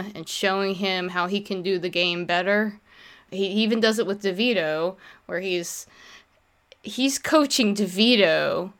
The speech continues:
how to act. You know, Martin Weir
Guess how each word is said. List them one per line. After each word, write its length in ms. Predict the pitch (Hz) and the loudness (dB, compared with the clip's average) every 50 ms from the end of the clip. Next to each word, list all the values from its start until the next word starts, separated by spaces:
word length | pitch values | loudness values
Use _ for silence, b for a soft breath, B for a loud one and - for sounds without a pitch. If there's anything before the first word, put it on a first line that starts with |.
| _ _ _ | _ _ _
how 260 | - - - 226 214 190 | -8 -4 2 4 4 4
to 140 | 175 156 - - | 4 2 2 4
act. 600 | 190 190 147 - - 87 - - - - - - - _ _ _ _ _ _ _ _ _ _ _ _ _ | 6 6 6 4 2 -2 -8 -12 -18 -20 -20 -20 -20 _ _ _ _ _ _ _ _ _ _ _ _ _
You 160 | - 220 226 226 | -2 0 2 2
know, 100 | 214 208 | 2 2
Martin 380 | 202 208 226 240 233 208 202 190 | 4 4 4 4 4 2 0 2
Weir 540 | 226 240 220 208 202 180 170 190 202 208 | 4 4 6 6 6 6 6 4 0 -4